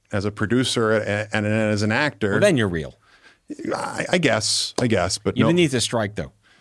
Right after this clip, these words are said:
Speaker 1: Yeah, I, I, I, I need the sag card.
Speaker 2: Yeah,
Speaker 1: Maybe
Speaker 2: as of this recording, the strike is over. <laughs>
Speaker 1: Yeah,
Speaker 2: The
Speaker 1: exactly.
Speaker 2: writer's strike is over.
Speaker 1: Well, you know, I don't know. Do I have to make up for lost time? I could go outside and just walk back and forth with a sign.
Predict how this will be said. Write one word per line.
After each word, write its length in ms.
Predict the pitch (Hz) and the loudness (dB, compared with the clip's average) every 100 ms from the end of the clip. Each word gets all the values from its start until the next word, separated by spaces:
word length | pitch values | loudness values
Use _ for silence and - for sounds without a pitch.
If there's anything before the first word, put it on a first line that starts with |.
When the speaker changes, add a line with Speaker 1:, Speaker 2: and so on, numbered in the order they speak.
| _ _ _ _ | _ _ _ _
Speaker 1:
Yeah, 200 | 101 92 92 | -8 -4 -2
I, 220 | 98 95 | -2 -2
I, 180 | 98 92 | -4 -2
I, 120 | 110 104 | -4 -2
I 60 | 110 | 0
need 180 | 110 92 | 0 0
the 80 | |
sag 340 | 90 98 80 78 | -2 0 -2 -4
card. 180 | 82 80 | -4 0
Speaker 2:
Yeah, 80 | |
Speaker 1:
Maybe 80 | 120 | 0
Speaker 2:
as 100 | 143 | 0
of 100 | 143 | 0
this 120 | 135 | 0
recording, 320 | 127 123 120 104 | -2 0 0 -2
the 80 | |
strike 380 | 104 120 101 - - | -2 -2 -2 -4 -8
is 140 | 95 | -4
over. 320 | 92 76 73 _ | -4 -4 -12 _
<laughs> 360 | - - - | -16 -16 -2
Speaker 1:
Yeah, 200 | 107 98 | 0 2
Speaker 2:
The 60 | 90 | 2
Speaker 1:
exactly. 220 | 92 147 | 0 0
Speaker 2:
writer's 220 | 127 117 | 0 0
strike 360 | 107 - 120 - | -4 -8 -12 -12
is 100 | - | -8
over. 260 | 107 85 71 - - | -8 -8 -12 -14 -4
Speaker 1:
Well, 300 | 57 - - | 0 0 2
you 80 | 156 | 2
know, 160 | 117 | 2
I 120 | 120 123 | 2 0
don't 80 | |
know. 100 | 120 95 | -2 0
Do 80 | |
I 20 | 101 | -2
have 80 | - | 0
to 80 | |
make 160 | 95 90 | -4 -4
up 80 | 90 | -6
for 160 | - | -6
lost 300 | 85 85 - | -6 -6 -6
time? 340 | - 90 110 120 | -6 -2 -2 -4
I 60 | 95 | -6
could 140 | - | -8
go 140 | 107 98 | -2 -2
outside 480 | 92 - 95 120 113 | -2 0 2 2 0
and 160 | 98 | -2
just 180 | 90 - | -4 -4
walk 220 | 85 87 | -4 -2
back 220 | 90 90 | -4 -4
and 120 | 87 - | -6 -6
forth 240 | 92 98 | -4 -4
with 80 | 87 | -4
a 40 | |
sign. 520 | 82 92 107 123 127 | -4 -2 -2 -2 -4